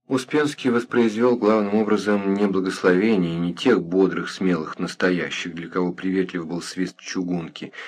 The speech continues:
этой эмблемы нового, и кого пьянила ликующая радость первого поезда, поезда жизни, который из захолустной сонной тишины победно увлекает к осмысленной и светлой деятельности.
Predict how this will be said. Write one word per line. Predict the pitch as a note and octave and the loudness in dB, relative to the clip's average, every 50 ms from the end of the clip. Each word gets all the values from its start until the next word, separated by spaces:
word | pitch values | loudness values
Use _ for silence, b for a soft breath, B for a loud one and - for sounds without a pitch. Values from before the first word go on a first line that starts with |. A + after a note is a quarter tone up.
| B B B B | B B B B
этой | E2+ E2+ - F2+ F2+ | -12 -6 -4 -4 -2
эмблемы | - F#2+ F#2+ F#2 F2+ F2+ F#2+ F#2+ F#2 F2 F2+ F2 | -2 -2 0 2 4 4 6 6 6 4 4 4
нового, | F2 F2+ F2+ F#2 F2+ E2 D#2 D2+ D2 D2 D2+ | 4 4 4 4 4 2 0 -4 -6 -10 -12
и | D2+ | -12
кого | D2+ - E2+ F2+ F2+ | -6 -4 0 0 0
пьянила | F2 - F2+ F#2 F2+ F#2+ G2+ G2 F#2 | -2 -2 -2 0 0 0 2 2 0
ликующая | F2+ E2+ F2 - F#2 F#2 F2+ - - F#2 E2+ | 0 0 -2 0 0 0 2 2 0 -2 0
радость | E2+ F#2+ G2 G2 - F2+ - _ | 2 2 2 2 0 -4 -6 _
первого | - F#2+ F2 F2 E2+ E2 E2+ E2 | 0 2 2 2 2 -2 -2 -4
поезда, | E2 - - F#2 G2 G2 F#2+ F2+ D#2 D2+ D#2+ D#2+ | -4 -2 0 2 4 4 4 2 0 -4 -10 -8
поезда | - F2+ F2+ F2 E2+ - E2 E2+ E2 | -4 -2 -2 -2 -2 -6 -8 -8 -6
жизни, | D2+ E2 F#2 G#2 G2+ F#2+ F#2 F2 E2+ B B B B B | -4 -2 0 0 0 0 -2 -4 -4 B B B B B
который | - F#2 F2 - F#2 F2+ F2 E2+ E2+ | -4 -4 0 2 2 2 4 2 0
из | E2 D#2 - | -2 -4 -2
захолустной | - F#2 F2 - F#2 F2+ E2+ F#2 G#2 G2+ G2+ - F2+ E2+ | -2 -2 -2 2 2 2 2 2 -2 -4 -4 -4 -4 -4
сонной | E2 - - G2 F#2 F2 E2+ D#2+ D2+ | -4 -4 -2 -2 -2 0 -2 -4 -8
тишины | - - D2+ - - E2+ E2 F2+ G2+ G#2+ G#2 B B B B - | -8 -8 -6 -6 -6 -4 -4 -2 -2 -2 -2 B B B B -4
победно | - E2 D#2 F#2+ G#2 G2+ F#2 F2+ F2 | -4 0 2 2 2 2 2 0 0
увлекает | E2 E2 E2+ - - G2+ G2 F#2+ F2+ - | 0 -2 -6 -4 0 2 4 4 2 2
к | - - | 0 -2
осмысленной | F2 E2+ - - F2+ G2+ G#2 G2+ - G2+ F#2+ F#2 F2+ E2+ | -2 -2 -2 -4 -4 -4 -4 -2 -2 -2 0 0 0 -2
и | F2 - | -2 -6
светлой | D#2 - - D#2+ D#2+ D#2 - - D#2+ D#2+ | -12 -10 -6 -4 -4 -4 -4 -6 -6 -4
деятельности. | D#2+ F2+ F#2 E2 D2 - - - - - - - _ - - | 0 0 0 0 0 -4 -10 -12 -12 -12 -14 -16 _ -20 -20